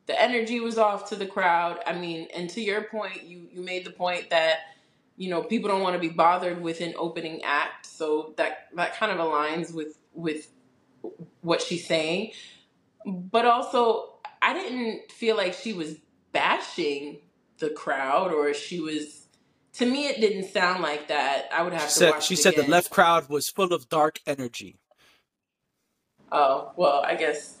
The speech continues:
Speaker 1: I guess that's, that's that. But yeah,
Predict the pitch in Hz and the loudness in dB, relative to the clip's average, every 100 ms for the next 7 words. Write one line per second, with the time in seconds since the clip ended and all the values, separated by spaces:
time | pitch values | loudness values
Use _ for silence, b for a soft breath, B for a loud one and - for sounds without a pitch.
0 | - 147 135 143 - 113 131 - - - | -6 -4 -4 -6 -2 -2 -2 -8 -18 -18
1 | - - _ _ - _ _ - 127 131 | -20 -20 _ _ -20 _ _ -2 0 0
2 | - 101 117 - 165 151 147 120 - - | 0 0 0 -4 4 6 6 4 -2 -16
3 | b b b b b b - - - - | b b b b b b -20 -20 -20 -20
4 | _ - - - - _ - - 185 - | _ -20 -20 -20 -20 _ -18 -4 4 4
5 | - - | 4 -2